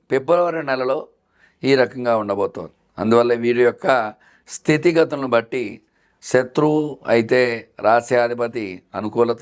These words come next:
ప్రతికూలతలు, రాస్యాధిపతి మిత్రుడైతే అనుకూలతలు, ఇట్లా మనకి అనుకూలత, ప్రతికూలత అనేది వస్తూ ఉంటుంది. కాబట్టి చక్కగా వాటిని బట్టి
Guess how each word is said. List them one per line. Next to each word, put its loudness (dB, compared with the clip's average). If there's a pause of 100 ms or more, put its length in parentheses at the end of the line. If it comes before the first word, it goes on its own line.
(160)
ప్రతికూలతలు, -2 (680)
రాస్యాధిపతి 2 (100)
మిత్రుడైతే 0
అనుకూలతలు, -4 (280)
ఇట్లా 2 (560)
మనకి 0 (480)
అనుకూలత, 0 (320)
ప్రతికూలత -2 (100)
అనేది -6
వస్తూ -4
ఉంటుంది. -4
కాబట్టి -2 (460)
చక్కగా 4 (460)
వాటిని 2
బట్టి -2